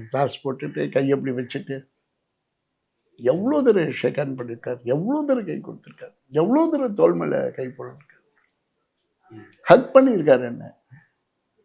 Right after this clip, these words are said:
Speaker 1: தேவையே இல்லையா?
Speaker 2: ம்.
Speaker 1: சிஸ்டர்லாம் பார்த்துருப்பீங்கன்னு நினைக்கிறேன்.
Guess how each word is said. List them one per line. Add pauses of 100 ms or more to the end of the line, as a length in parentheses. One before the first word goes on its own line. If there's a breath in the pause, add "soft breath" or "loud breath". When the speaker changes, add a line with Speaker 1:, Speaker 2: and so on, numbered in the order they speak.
(720)
Speaker 1:
தேவையே
இல்லையா? (1500)
Speaker 2:
ம்.
Speaker 1:
சிஸ்டர்லாம்
பார்த்துருப்பீங்கன்னு
நினைக்கிறேன்.